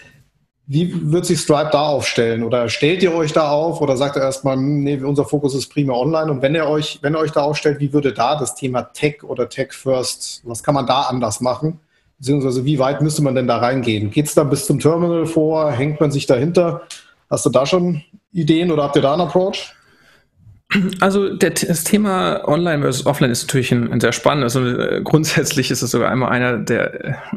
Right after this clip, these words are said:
Speaker 2: der P-, Punkte, bin ich oft auch, äh, Diskussionen ei-, einsteige, weil ich dann sag, „Naja, viele Leute wissen ja gar nicht, zum Beispiel, dass ja gerade mal nur fünf Prozent oder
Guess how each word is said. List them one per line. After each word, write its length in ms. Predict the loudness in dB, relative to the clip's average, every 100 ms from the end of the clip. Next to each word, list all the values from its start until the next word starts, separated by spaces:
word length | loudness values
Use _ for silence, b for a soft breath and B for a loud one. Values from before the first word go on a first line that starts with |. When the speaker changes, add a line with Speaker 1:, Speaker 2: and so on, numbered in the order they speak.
| -12 -20 _ _
Speaker 2:
der 80 | -10
P-, 160 | -8 -6 -6 -6 -12 -10
Punkte, 280 | 0 2 2
bin 80 | 0
ich 140 | 0
oft 220 | -2 0
auch, 300 | -2 -2 -6
äh, 220 | -4 -4 -6 B B _
Diskussionen 800 | -10 -6 -6 -4 0 2 2 0
ei-, 200 | -2 -2
einsteige, 680 | -2 0 0 0 0 0 0
weil 100 | 0
ich 80 |
dann 140 | 0 0
sag, 220 | 0 0
„Naja, 280 | -2 -2 -4 -6 -6
viele 240 | -2 0 2
Leute 240 | 0 0
wissen 160 | 2 2
ja 80 |
gar 220 | 2 -2 -4
nicht, 240 | -6 -8
zum 180 | -6 -2
Beispiel, 380 | -2 0 -2 -2 B B -8
dass 320 | -2 0 2
ja 120 | 0
gerade 280 | 0 -2 0
mal 160 | 2 0
nur 100 | -2
fünf 300 | 2 2 2
Prozent 340 | -2 2 2
oder 380 | 2 0 0 -2